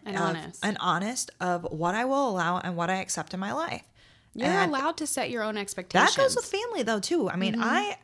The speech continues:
Speaker 2: don't want my friends out here thinking that, "Oh, she's talking to me or what?" No,
Speaker 1: Mm-hmm.
Speaker 2: I'm not talking to you.
Speaker 1: Mm-hmm.
Speaker 2: If you feel like I am, then whatever. If
Speaker 1: Maybe
Speaker 2: you
Speaker 1: that's a
Speaker 2: feel
Speaker 1: you
Speaker 2: that, that's a
Speaker 1: problem.
Speaker 2: you problem.
Speaker 1: Mm-hmm.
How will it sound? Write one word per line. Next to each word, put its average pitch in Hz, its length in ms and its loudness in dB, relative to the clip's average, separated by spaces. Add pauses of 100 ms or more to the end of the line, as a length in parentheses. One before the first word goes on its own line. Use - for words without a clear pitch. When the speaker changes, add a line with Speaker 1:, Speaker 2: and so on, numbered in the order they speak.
(260)
Speaker 2:
don't 247 220 4
want 339 140 2
my 302 160 4
friends 294 280 0
out 247 140 4
here 220 180 -4
thinking 220 540 -4
that, 170 260 2
"Oh, - 340 0 (120)
she's 208 240 -4
talking 208 400 -6
to 190 160 -6
me 185 440 -6
or 185 100 -2
what?" 190 180 2
No, 311 240 4
Speaker 1:
Mm-hmm. 175 120 -6
Speaker 2:
I'm 247 300 -2
not 262 260 0
talking 226 420 0
to 190 120 -4
you. 117 240 -4 (220)
Speaker 1:
Mm-hmm. 180 420 -6
Speaker 2:
If 220 140 0
you 262 80 2
feel 302 240 2
like 320 160 4
I 285 80 2
am, 269 220 0
then 247 220 -2 (380)
whatever. 220 640 4
If 185 120 -2
Speaker 1:
Maybe 196 120 0
Speaker 2:
you 302 80 6
Speaker 1:
that's 220 160 -2
a 262 40 2
Speaker 2:
feel 285 160 6
Speaker 1:
you 311 60 4
Speaker 2:
that, 311 260 4
that's 262 200 4
a 285 60 -2
Speaker 1:
problem. 226 120 -6
Speaker 2:
you 233 80 -4
problem. 185 460 -2
Speaker 1:
Mm-hmm. 175 260 -6